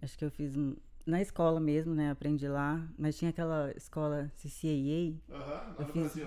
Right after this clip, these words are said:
Speaker 2: né?
Speaker 1: é, fiz acho que seis meses lá, me ajudou bastante.
Speaker 2: Uhum.
Speaker 1: E, mas sem saber o básico do básico, assim.
Speaker 2: Aí veio direto pra Orlando?
Speaker 1: Aí vim direto pra Orlando.
Speaker 2: E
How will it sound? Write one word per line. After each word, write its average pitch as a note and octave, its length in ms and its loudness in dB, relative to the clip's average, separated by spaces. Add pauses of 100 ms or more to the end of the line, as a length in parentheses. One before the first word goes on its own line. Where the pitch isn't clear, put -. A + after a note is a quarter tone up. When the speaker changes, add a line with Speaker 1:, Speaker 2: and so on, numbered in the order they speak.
Speaker 2:
né? D3+ 60 2
Speaker 1:
é, D3 260 0 (160)
fiz D#3 200 -2
acho D3+ 140 -6
que C#3 60 -8
seis F3+ 240 2
meses D#3 320 0
lá, D#3 180 2
me D#3 100 6
ajudou D3+ 220 0
bastante. D#3+ 720 0
Speaker 2:
Uhum. - 60 -18 (880)
Speaker 1:
E, D3+ 500 2
mas F3+ 160 2
sem G#3+ 100 0
saber G3 200 2
o G3+ 40 6
básico F3 380 4
do F#3 100 0
básico, C#3+ 440 0
assim. C#3+ 340 -4 (300)
Speaker 2:
Aí D3+ 120 -4
veio E3+ 160 0
direto F#3+ 300 -4
pra G3 100 -6
Orlando? B2 380 -6 (380)
Speaker 1:
Aí D#3 140 2
vim D3+ 120 2
direto D3+ 340 2
pra E3+ 140 0
Orlando. C3 420 0 (140)
Speaker 2:
E - 60 -16